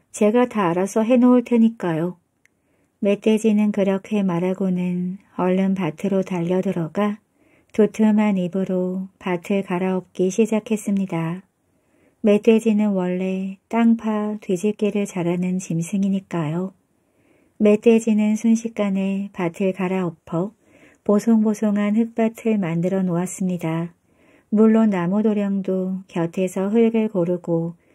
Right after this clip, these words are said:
뿌리를 걷어냈지요. 저녁 무렵 나무도령은 콧노래를 부르며 괭이를 둘러매고 집으로 돌아갔습니다.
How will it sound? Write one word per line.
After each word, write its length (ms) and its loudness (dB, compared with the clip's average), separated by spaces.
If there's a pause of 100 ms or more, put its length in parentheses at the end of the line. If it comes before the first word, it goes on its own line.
(200)
뿌리를 440 4
걷어냈지요. 920 -6 (640)
저녁 440 4
무렵 420 0
나무도령은 1000 -2 (360)
콧노래를 640 4
부르며 800 -4
괭이를 480 -2
둘러매고 800 -2 (420)
집으로 480 4
돌아갔습니다. 1080 -4